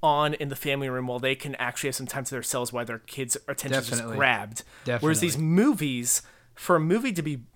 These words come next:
Speaker 1: watched, a parent needs to be watching it with the kid, most likely, because they're either taking in the theaters, where, which is where movies make the most money, or, like,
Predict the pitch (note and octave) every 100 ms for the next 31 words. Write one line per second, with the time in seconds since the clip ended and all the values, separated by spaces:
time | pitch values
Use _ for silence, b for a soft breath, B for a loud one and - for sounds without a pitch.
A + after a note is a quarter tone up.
0 | _ C#3+ C#3 B2 A2+ - - b b b
1 | - - E3+ F3+ F3 D#3 - - C3+ C#3
2 | A#2 C3+ G#3 - C#3 A2+ A#2 - C3+ -
3 | B2+ - E3+ D#3 A#2+ - B2+ A#2+ C#3 A2+
4 | - A#2 A#2 - A#2 B2 A#2+ A2 C#3+ C3
5 | C#3 B2 A#2 D3 C3 A#2 A2+ A2+ - C3+
6 | B2 A2+ A#2 B2 A#2+ A2 A#2 A2+ A#2 G#2
7 | C3+ C3+ A2 A2 B B B B - F3
8 | D#3+ B2+ A#2+